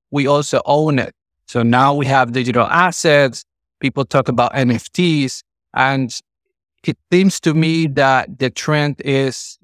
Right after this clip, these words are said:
that we're moving from a centralized to a decentralized kind of internet. And as our pool of assets become more and more digital,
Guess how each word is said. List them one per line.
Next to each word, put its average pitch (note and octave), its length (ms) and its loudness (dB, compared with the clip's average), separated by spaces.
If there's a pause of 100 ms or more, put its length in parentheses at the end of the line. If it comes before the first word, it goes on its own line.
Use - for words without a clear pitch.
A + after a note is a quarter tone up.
that C3+ 120 -6
we're C3 120 -2
moving C#3 400 0
from B2 260 -2
a A#2+ 60 -2
centralized D3 1040 0
to B2+ 160 -2
a A#2 40 -2
decentralized A#2+ 920 -2
kind A2+ 240 -2
of G#2+ 100 -6
internet. A#2 540 -4 (240)
And D#3 360 0 (340)
as F3+ 260 2
our E3+ 340 6
pool F3 340 4
of D3+ 320 2
assets D#3 720 -2 (100)
become C#3 360 0
more C#3 260 2
and B2+ 100 2
more C3 200 2
digital, A2+ 580 0